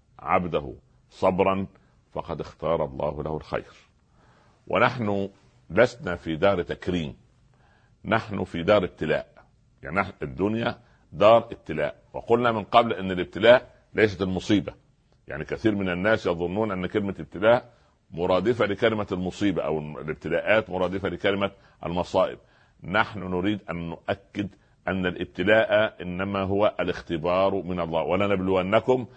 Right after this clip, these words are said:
يعني لنمتحنكم ونختبرنكم، يعني اختبار وامتحان. يعني، يعني الابتلاء هو نوع، أو هو محض الامتحان. قد يكون الامتحان بالمال،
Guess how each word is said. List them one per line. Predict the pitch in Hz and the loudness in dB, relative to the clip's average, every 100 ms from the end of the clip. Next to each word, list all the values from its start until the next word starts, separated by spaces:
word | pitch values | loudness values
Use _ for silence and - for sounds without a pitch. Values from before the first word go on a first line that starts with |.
| _ - | _ -2
يعني | 90 98 95 | 0 2 0
لنمتحنكم | 92 98 95 82 85 85 82 - 85 85 | 0 0 -2 -6 -6 -4 -6 -6 -6 -6
ونختبرنكم، | 82 - 80 80 78 78 78 76 78 78 - _ | -6 -6 -6 -2 -2 -4 -6 -6 -8 -10 -14 _
يعني | 69 76 71 | -12 -8 -10
اختبار | - 82 92 107 113 - _ - | -6 2 6 6 4 -4 _ -10
وامتحان. | 82 - - 73 - _ _ _ _ | -8 -8 -8 -8 -8 _ _ _ _
يعني، | - 69 78 76 67 _ _ _ - | -6 -4 -4 -8 -10 _ _ _ -8
يعني | 69 71 71 67 65 - | -6 -6 -8 -12 -14 -14
الابتلاء | 67 67 65 65 - - 71 98 135 - - _ _ 78 | -12 -12 -12 -14 -14 -10 0 4 6 4 -6 _ _ -4
هو | 85 | -2
نوع، | 90 107 120 135 - - | 2 2 2 0 -4 -2
أو | 90 | 0
هو | 90 113 123 - _ _ _ | 2 4 2 -2 _ _ _
محض | 90 110 110 90 | -4 -4 -2 -6
الامتحان. | 92 90 90 - 87 76 - _ _ _ _ _ _ | -6 -6 -6 -4 0 0 -2 _ _ _ _ _ _
قد | 95 101 | 0 2
يكون | 98 120 | 2 2
الامتحان | 113 - 92 98 127 135 - _ _ - | 0 -4 0 2 2 0 -12 _ _ -8
بالمال، | 82 95 127 123 | -4 0 2 2